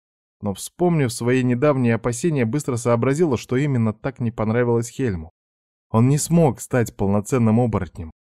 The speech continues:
Семья, скорее всего, считала его человеком, потому и отказалась. А какой щенок может родиться у человека? А раз так, то Эдит они уже вроде как себе присвоили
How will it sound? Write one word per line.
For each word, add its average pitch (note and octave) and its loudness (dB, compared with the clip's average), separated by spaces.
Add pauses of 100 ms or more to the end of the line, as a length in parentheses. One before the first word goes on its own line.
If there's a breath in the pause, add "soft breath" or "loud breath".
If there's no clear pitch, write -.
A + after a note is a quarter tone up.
(280)
Семья, A2 2
скорее G#2+ 0
всего, G2+ -2
считала A2+ 0
его G#2+ 2
человеком, A2 0
потому G2+ -2
и A2+ 2
отказалась. A2+ -4 (520)
А A2 -4
какой E3 2
щенок C#3 0
может A#2+ -2
родиться G#2+ -4 (180)
у G#2+ -12
человека? B2 -4 (720)
А G#2+ 0
раз A#2 0
так, F3+ 0
то A2+ 2
Эдит A#2+ 2
они G2 0
уже G#2 0
вроде A#2+ 0
как G#2+ -12
себе A#2 0
присвоили G#2+ -2